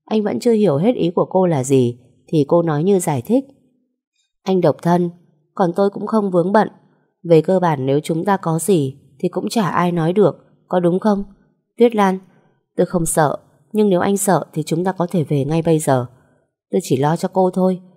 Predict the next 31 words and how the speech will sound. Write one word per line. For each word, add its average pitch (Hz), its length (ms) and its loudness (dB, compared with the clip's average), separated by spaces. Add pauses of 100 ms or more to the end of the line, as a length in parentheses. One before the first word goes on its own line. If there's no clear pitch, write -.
(200)
vậy 170 100 -2
anh 175 180 -4
ngồi 147 120 2
xuống 135 220 -4
ăn 185 200 -2
đi." 180 200 0 (640)
Vũ 175 220 2
không 208 220 0
nghĩ - 140 0
lần 196 200 0
này 139 180 0
Tuyết 220 200 0
Lan 190 200 0
lại 160 120 -2
thản 139 280 -4
nhiên 165 180 0
đến 160 200 0
vậy. 185 240 0 (720)
Thực 180 120 0
ra 196 240 -2
đã 190 140 -2
một 214 180 0
lần 143 220 0
xảy 135 280 -2
ra 175 180 -2
những 185 200 -4
tai 180 220 -2
tiếng 170 260 0
không 202 200 -4
đáng 170 220 -2
có, 180 340 -2